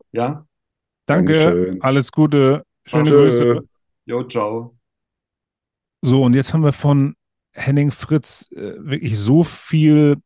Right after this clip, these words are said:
Speaker 2: Spannendes im Retro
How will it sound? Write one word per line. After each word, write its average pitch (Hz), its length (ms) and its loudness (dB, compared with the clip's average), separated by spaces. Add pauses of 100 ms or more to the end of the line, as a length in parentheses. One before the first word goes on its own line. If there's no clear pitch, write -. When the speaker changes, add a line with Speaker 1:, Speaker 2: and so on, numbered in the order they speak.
(240)
Speaker 2:
Spannendes 139 800 -2 (1400)
im 127 160 0
Retro 107 760 -2